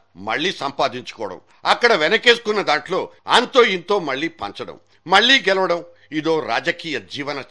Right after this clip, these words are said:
చక్రం. ఈ తిరిగే చక్రాన్ని ఆపేదెవరు? రాజకీయం ఒక లాభసాటి వ్యాపారం అన్న విశ్వాసానికి గండి కొట్టాలి. పది కోట్లు ఖర్చు పెడితే వంద కోట్లు సంపాదించుకోవచ్చన్న పొలిటీషియన్ల భరోసా మీద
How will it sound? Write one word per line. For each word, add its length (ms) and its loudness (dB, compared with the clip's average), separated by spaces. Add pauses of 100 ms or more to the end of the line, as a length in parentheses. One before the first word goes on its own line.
(120)
చక్రం. 280 -12 (440)
ఈ 140 4
తిరిగే 520 0
చక్రాన్ని 360 -6
ఆపేదెవరు? 720 -8 (420)
రాజకీయం 580 -2 (240)
ఒక 180 2
లాభసాటి 640 0
వ్యాపారం 460 2
అన్న 200 -4
విశ్వాసానికి 840 -6
గండి 200 -8
కొట్టాలి. 480 -10 (420)
పది 200 6
కోట్లు 420 0
ఖర్చు 240 -4
పెడితే 460 -6 (200)
వంద 260 2
కోట్లు 440 0
సంపాదించుకోవచ్చన్న 960 -4
పొలిటీషియన్ల 680 -6
భరోసా 480 -2
మీద 340 -2